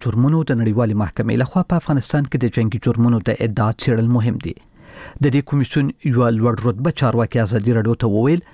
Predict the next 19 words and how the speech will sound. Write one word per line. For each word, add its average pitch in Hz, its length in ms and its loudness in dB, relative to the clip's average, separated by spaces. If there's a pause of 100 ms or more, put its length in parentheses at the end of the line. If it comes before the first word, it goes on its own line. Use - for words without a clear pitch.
(320)
د 143 160 0
جرمونو 170 360 2
د 139 160 0
نړیوالې 131 460 2
محکمې 113 320 0 (100)
څېړنې 117 380 2
په 113 120 0
افغانستان 131 520 -2
کې 147 100 2
د 117 140 2
معافیت 110 500 -2
د - 140 -10
کلتور 120 320 -2
په - 100 -10
پای 113 200 0
ته 117 100 0
رسولو 135 400 0
کې - 560 -4
مرسته - 360 -4